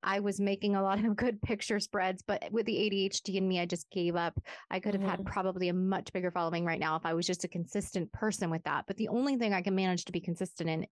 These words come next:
Speaker 1: is writing. <laughs> So, and
Speaker 2: Yeah,
Speaker 1: we're, we'll
Speaker 2: I feel
Speaker 1: eventually
Speaker 2: that.
Speaker 1: be glad for that.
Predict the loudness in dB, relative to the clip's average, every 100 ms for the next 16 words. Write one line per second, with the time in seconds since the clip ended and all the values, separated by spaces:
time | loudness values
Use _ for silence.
0 | _ 0 0 0 -6 -18 -20 -20 _ -2
1 | 0 0 2 2 2 2 2 0 2 4
2 | 4 2 -2 -10 -12 -2 2 2 0 -2
3 | 0 2 0 0 0 2 2 2 2 2
4 | 2 2 0 2 2 2 2 0 2 2
5 | 0